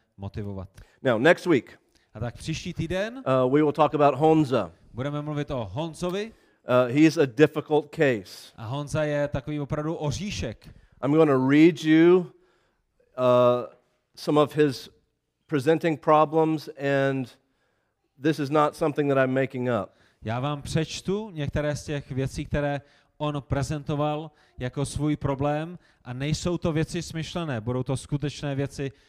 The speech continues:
Speaker 1: jenom samozřejmě ta osoba se nemenovala Honza.
Speaker 2: His name has been changed.
Speaker 1: Změnili jsme jeho jméno.
Speaker 2: And some of the details have changed to protect him.
Speaker 1: Některé detaily jsou změněné proto, aby lidi nevěděli, o koho se jedná.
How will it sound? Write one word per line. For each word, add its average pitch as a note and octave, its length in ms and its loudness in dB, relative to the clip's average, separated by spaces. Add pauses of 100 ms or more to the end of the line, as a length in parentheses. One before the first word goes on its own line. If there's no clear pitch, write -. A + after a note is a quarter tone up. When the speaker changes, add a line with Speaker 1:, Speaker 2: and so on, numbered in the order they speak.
(100)
Speaker 1:
jenom A#2 200 -8
samozřejmě A#2+ 440 -8
ta B2 120 -4
osoba A#2+ 300 -6
se A#2+ 160 -8
nemenovala A2+ 440 -8
Honza. A2+ 340 -10 (100)
Speaker 2:
His B2 160 -4
name D3+ 440 4
has B2 240 -4
been B2+ 200 -4
changed. E3+ 640 -2 (420)
Speaker 1:
Změnili B2 440 -10
jsme C3+ 200 -8
jeho B2 180 -4
jméno. C#3 560 -8
Speaker 2:
And A#2+ 80 -4
some C3+ 260 -2
of A#2+ 60 -2
the B2 120 0
details D3+ 400 4
have D3+ 180 -8
changed D#3 360 0
to - 100 -20
protect - 420 -4
him. D#3+ 400 2
Speaker 1:
Některé B2+ 480 -6
detaily D3+ 580 -4
jsou D#3 220 -6
změněné D3 500 -8
proto, C3+ 260 -6
aby B2 340 -6
lidi B2+ 320 -8
nevěděli, B2 520 -6
o A#2+ 40 -6
koho B2+ 160 -6
se - 160 -8
jedná. E3+ 360 -8